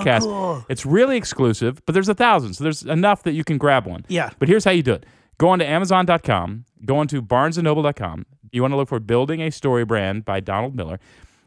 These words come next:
Speaker 1: When you get the receipt, forward that receipt to book at storybrand dot com.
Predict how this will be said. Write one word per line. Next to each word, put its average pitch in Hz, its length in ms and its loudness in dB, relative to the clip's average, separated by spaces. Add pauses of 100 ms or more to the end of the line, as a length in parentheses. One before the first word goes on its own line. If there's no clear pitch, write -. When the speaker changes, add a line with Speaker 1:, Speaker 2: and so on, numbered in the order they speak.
Speaker 1:
When 196 220 4
you 277 100 4
get 220 220 0
the 185 80 0
receipt, 151 640 -4 (540)
forward 196 840 2
that 151 280 2
receipt 135 640 -4 (260)
to 131 200 4
book 98 600 0 (400)
at 123 160 0
storybrand 131 720 0
dot 107 240 0
com. 78 360 -6